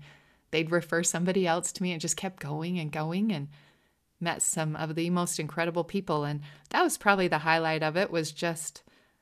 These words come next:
um, hearing the stories of people and what they've been through and how hard, I mean, some of the stuff people have been through. I don't know, it just changed my thinking of just like, "Wow, I have it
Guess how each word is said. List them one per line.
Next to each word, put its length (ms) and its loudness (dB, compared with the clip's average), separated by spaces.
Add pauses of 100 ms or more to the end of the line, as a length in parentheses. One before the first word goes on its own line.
(380)
um, 480 -2 (1200)
hearing 280 4
the 60 4
stories 560 0
of 260 -4
people 540 -4 (180)
and 320 -8
what 140 -4
they've 180 -2
been 180 0
through 360 -6
and 180 -8
how 200 -4
hard, 520 -6
I 40 -18
mean, 100 -10
some 220 -4
of 60 0
the 100 -8
stuff 240 -8
people 240 -10
have 80 -12
been 180 -6
through. 260 -8 (1000)
I 100 -4
don't 100 -4
know, 100 -8
it 80 -12
just 240 -4
changed 320 2
my 120 -4
thinking 480 -6
of 120 -6
just 260 -6
like, 160 -12
"Wow, 300 -10 (120)
I 80 -8
have 220 -8
it 160 -10